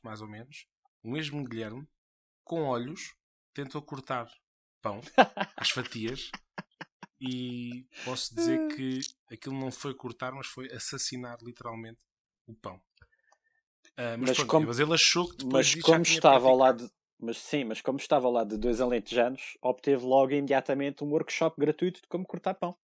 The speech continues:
Speaker 1: Foi, foi como cortar pão, como cortar queijo, como cortar enchidos.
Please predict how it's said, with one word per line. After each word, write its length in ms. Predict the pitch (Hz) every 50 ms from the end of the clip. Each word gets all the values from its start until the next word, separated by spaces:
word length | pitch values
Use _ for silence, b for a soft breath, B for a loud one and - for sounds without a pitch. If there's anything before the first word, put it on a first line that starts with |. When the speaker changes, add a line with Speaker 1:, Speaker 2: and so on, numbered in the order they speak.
| _ 143 147
Speaker 1:
Foi, 240 | - - - - -
foi 180 | - - 117 113
como 200 | - 127 123 120
cortar 360 | - - 110 - - 123 127
pão, 200 | - - 170 165
como 180 | 147 - 131 123
cortar 360 | - - 120 113 - 123 120 123
queijo, 300 | - 156 156 156 - -
como 160 | 131 123 117
cortar 380 | - - 117 110 117 113 113 117
enchidos. 720 | 123 123 120 - - 170 170 170 160 156 151 156 156